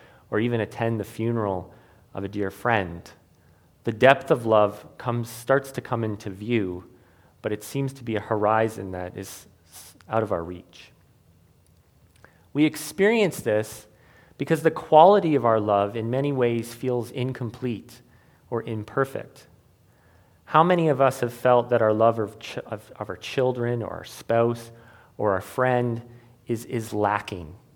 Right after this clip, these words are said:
that it could be better? We feel that we are participating in something bigger than ourselves that we cannot quite deliver on.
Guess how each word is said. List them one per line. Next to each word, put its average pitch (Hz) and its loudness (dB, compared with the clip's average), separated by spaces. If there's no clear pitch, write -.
that 117 -6
it - -12
could 151 -6
be 143 -8
better? 107 2
We 135 -4
feel 165 2
that 131 6
we 127 -2
are 107 2
participating 113 -6
in 98 -10
something 110 -6
bigger 131 -2
than 110 -4
ourselves 92 -2
that 107 -8
we 101 -8
cannot 120 -8
quite 101 -8
deliver 95 -8
on. 80 -18